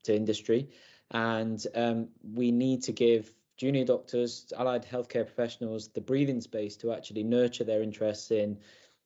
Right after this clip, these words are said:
clinical innovation, you know, digital health, and we don't do that.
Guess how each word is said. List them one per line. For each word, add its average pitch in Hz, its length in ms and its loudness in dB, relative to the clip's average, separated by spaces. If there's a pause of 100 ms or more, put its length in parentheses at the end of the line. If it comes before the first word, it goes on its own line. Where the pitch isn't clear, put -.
(200)
clinical 110 360 -2
innovation, 107 840 2
you 104 80 -6
know, 98 120 -2
digital 104 500 -2
health, 110 420 0
and 120 80 -2
we 120 80 0
don't 131 240 6
do 107 160 -2
that. 104 280 -6